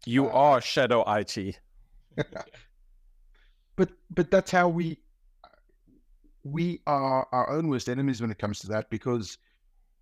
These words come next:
Speaker 2: we can't treat our users as, um, folks who don't know anything, right? Not that we necessarily ever have, but I think we're in a,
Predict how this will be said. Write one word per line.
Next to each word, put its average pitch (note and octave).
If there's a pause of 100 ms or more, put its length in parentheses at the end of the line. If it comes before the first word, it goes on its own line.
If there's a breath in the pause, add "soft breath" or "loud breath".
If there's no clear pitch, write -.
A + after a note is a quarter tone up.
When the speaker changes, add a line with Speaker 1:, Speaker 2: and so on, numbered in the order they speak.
(340)
Speaker 2:
we D3+
can't E3+
treat D#3
our B2+
users A2+
as, A#2 (540)
um, A2+ (680)
folks -
who C3+
don't B2
know A#2+
anything, G2+ (140)
right? A#2 (140)
Not G3
that F3+
we C#3+
necessarily B2+
ever A#2
have, A2+
but C#3
I C#3+
think D3
we're D#3
in C#3
a, A#2+